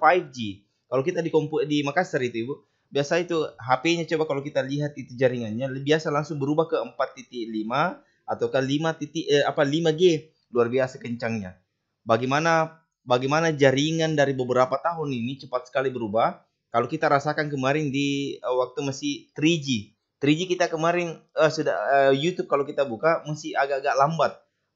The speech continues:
Pas pindah ke fo-, four G, oh, sudah lu-, luar biasa. Kalau kita coba di Peterani,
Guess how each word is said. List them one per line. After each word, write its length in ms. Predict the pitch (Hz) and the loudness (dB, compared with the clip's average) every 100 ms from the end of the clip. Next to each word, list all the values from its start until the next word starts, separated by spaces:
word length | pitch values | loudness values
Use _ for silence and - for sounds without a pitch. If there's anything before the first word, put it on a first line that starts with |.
| - | 2
Pas 160 | 151 143 | 2 2
pindah 320 | - 196 185 160 | -4 0 0 2
ke 80 | |
fo-, 280 | 156 147 131 - | 0 -2 -6 4
four 160 | 208 160 | 6 6
G, 340 | 117 139 208 _ _ _ _ | 2 -2 -2 _ _ _ _
oh, 160 | 175 160 | 4 4
sudah 240 | 151 143 | 6 4
lu-, 200 | 139 139 | 6 6
luar 200 | 135 127 | 6 2
biasa. 480 | 117 113 101 107 98 _ _ | 2 0 -2 -6 -12 _ _
Kalau 240 | 131 139 143 | 2 4 2
kita 240 | 175 170 | 0 0
coba 240 | 175 170 160 | 0 0 0
di 120 | 151 | -2
Peterani, 680 | - - 139 135 127 170 | -4 2 4 4 2 -6